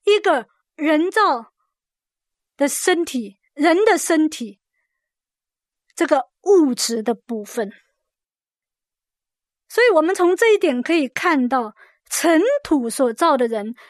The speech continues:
只是人外面身体的物质的部分。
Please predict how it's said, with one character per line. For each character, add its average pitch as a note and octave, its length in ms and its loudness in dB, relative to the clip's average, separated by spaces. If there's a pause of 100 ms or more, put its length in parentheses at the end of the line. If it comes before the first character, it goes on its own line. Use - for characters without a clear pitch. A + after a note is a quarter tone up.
(260)
只 D4+ 160 0
是 G4+ 160 4
人 D4 380 0
外 E4 380 0
面 C#4+ 320 -2 (200)
身 G#4 340 2
体 A3+ 220 -4
的 G3+ 220 -6 (420)
物 E4+ 260 4
质 G#3+ 240 -6
的 A3 140 -4
部 G#3+ 240 -4
分。 G#3+ 260 -6